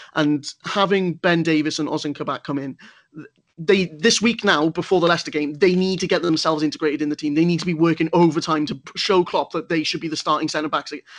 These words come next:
against Leicester next week. I d-, I don't understand why Nat Fli-,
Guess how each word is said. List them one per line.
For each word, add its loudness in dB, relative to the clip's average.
against -4
Leicester -4
next -6
week. -8
I 2
d-, -8
I 4
don't 2
understand 0
why 4
Nat 0
Fli-, -6